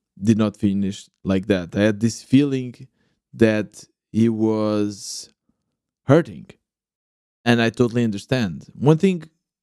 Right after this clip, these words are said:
is for sure, nothing is for granted.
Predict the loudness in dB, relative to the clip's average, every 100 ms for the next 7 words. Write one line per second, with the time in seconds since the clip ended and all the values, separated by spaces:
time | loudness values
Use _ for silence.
0 | _ -2 0 -2 2 0 2 -2 -2 -2
1 | -4 -6 _ _ _ 2 2 0 -18 _
2 | _ _ -2 0 0 0 -4 -12